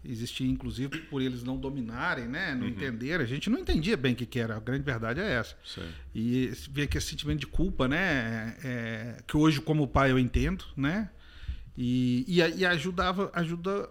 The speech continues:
Speaker 1: muito essa fase de trabalho, né? Porque cê de certa forma, apesar de eu ser muito jovem à época, eu já tinha um determinado amadurecimento, né? Eu trabalhava, estudava, tinha obrigações, né? É, e tudo. E eu fui percebendo que a minha família sentia menos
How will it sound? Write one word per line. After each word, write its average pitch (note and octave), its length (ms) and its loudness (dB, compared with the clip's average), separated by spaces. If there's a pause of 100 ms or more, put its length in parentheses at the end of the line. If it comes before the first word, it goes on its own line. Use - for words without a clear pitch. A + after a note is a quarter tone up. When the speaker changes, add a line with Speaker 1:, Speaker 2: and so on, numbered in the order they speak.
(100)
Speaker 1:
muito F#3 320 0
essa F3+ 160 -2
fase D#3+ 460 0
de D3 120 -6
trabalho, D3 580 2
né? D#3+ 200 0 (160)
Porque B2+ 580 -6
cê - 200 -12 (440)
de - 60 -16
certa F#3+ 340 -2
forma, C#3 300 -2
apesar B2 320 -4
de A#2 340 -10
eu A#2+ 60 -6
ser A#2+ 160 -8
muito B2+ 200 -4
jovem A#2 300 -4
à A2 80 -8
época, C3+ 380 -4 (340)
eu D3 80 -4
já E3 60 0
tinha A3+ 160 0
um A#3+ 40 4
determinado E3+ 400 2
amadurecimento, C3 720 0
né? D3+ 60 -4
Eu D#3 60 -4
trabalhava, C#3+ 460 2
estudava, C3 380 -4
tinha - 80 -8
obrigações, C#3 720 -4
né? G#3 300 0 (420)
É, C3+ 400 0
e C3+ 120 -4
tudo. A2+ 240 -8 (200)
E F3+ 60 0
eu F#3 80 6
fui A3+ 140 -2
percebendo D#3+ 720 0
que D#3 140 -6
a - 20 0
minha E3 140 -2
família D#3+ 420 -4
sentia F3 420 -4
menos C3+ 720 -4